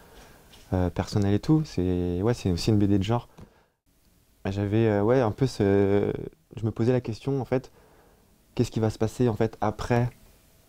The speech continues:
euh, fameux effondrement dont on nous parle tout le temps, tu vois. Euh, je me suis dit, il y a un moment où les humains, ils vont accepter que,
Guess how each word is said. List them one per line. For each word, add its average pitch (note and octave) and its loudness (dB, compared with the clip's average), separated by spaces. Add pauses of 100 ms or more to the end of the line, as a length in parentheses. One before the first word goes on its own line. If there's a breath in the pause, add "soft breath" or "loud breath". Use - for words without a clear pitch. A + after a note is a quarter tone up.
(120)
euh, G2 -2
fameux G#2 2
effondrement G#2+ 2
dont G#2+ 0
on A2 0
nous G#2 2
parle G2+ -2
tout - -4
le G#2 0
temps, A2 0
tu - -8
vois. G#2 0 (600 loud breath)
Euh, G2 2
je G2 0
me G2+ 2
suis - -4
dit, G#2 0
il A#2+ 4
y G#2+ 4
a F#2 2
un F2+ 0
moment G#2 2
où A2+ 4
les G2 2
humains, G#2+ 2
ils G#2 2
vont F#2 0
accepter F#2+ -2
que, F#2+ 0